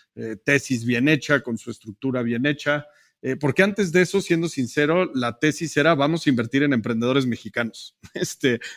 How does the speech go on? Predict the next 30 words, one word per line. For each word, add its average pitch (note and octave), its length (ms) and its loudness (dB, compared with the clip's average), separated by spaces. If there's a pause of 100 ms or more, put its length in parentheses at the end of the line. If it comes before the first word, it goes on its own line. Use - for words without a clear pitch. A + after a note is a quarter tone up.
no C#3+ 140 4
había, D3+ 260 4
no C#3+ 160 0
había C#3+ 200 4
mucho B2+ 320 0
más, A2+ 340 -6
¿no? C3+ 200 -6 (380)
Em, B2+ 540 2 (560)
y, D3+ 340 2
y D3+ 160 4
en D3 120 4
DILA F#3 220 4
dos F3+ 200 4
logramos D3+ 380 2
levantar C3+ 340 0
ciento C3+ 260 -4
cincuenta B2 460 -4
millones A#2 340 -6
de C3+ 100 -4
pesos. G3 460 -4
Hicimos B2+ 440 -4
doce C#3 280 2
inversiones C3 540 -2
durante A#2 340 -6
dos A2+ 160 -6
mil C3 180 0
quince, C3+ 400 0
dieciséis A#2 600 -6
y - 20 -6
diecisiete. G#2 680 -14